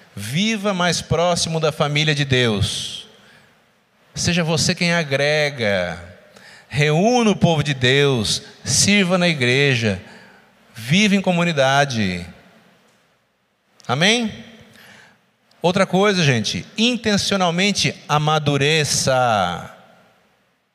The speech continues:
Não seja você o crente mimizento, chato, reclamão. Não seja você o problema,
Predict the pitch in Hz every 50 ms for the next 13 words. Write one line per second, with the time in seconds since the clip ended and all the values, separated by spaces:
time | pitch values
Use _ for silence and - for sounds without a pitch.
0 | _ _ _ _ _ _ _ - _ - 143 156 165 151 - - 202 214 196 190
1 | 180 165 170 151 127 - - 185 190 180 156 143 - 175 170 175 170 170 - 160
2 | 143 147 147 147 135 123 113 113 135 143 143 139 135 131 117 - - - 95 92
3 | - - - - - - - - 139 143 139 131 123 120 - - 101 92 90 92
4 | 104 135 139 131 131 123 123 127 127 127 120 117 110 104 95 90 - - - -
5 | - - _ _ _ _ _ _ - - - - 139 139 143 139 - - 196 208
6 | 175 180 165 175 156 - - 185 180 170 - 165 160 143 143 147 147 139 123 117
7 | - 101 -